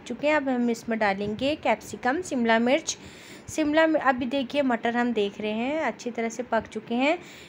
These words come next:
शिमला मिर्च को हमने ज़्यादा नहीं पकाना है क्योंकि वो थोड़े से कच्चे होने चाहिए, तब खाने में मज़ा आएगा।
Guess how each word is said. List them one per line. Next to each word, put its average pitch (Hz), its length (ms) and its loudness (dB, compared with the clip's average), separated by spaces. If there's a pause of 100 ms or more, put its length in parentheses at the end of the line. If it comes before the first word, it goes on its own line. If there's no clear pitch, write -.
(100)
शिमला 254 320 2
मिर्च 262 220 4
को 302 120 2
हमने 277 220 2
ज़्यादा 262 300 6
नहीं 254 220 2
पकाना 254 420 4
है 269 200 4
क्योंकि 269 400 -4
वो 262 180 4
थोड़े 262 340 2
से 285 140 -6
कच्चे 254 340 0
होने 247 280 4
चाहिए, 285 200 0
तब 285 160 2
खाने 254 300 2
में 262 100 2
मज़ा 233 280 4
आएगा। 226 340 4